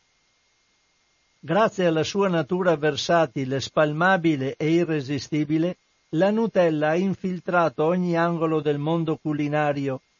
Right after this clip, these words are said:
dai Nutella caffè ufficiali, ce ne sono due, a New York e a Chicago, e chi li ha visti li descrive come un tuffo in un barattolo di Nutella,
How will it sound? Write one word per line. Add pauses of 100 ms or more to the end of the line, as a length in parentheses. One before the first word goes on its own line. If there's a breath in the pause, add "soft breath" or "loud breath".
(260)
dai
Nutella
caffè
ufficiali, (240)
ce
ne
sono
due,
a
New
York
e
a
Chicago, (420)
e
chi
li
ha
visti
li
descrive
come
un
tuffo
in
un
barattolo
di
Nutella,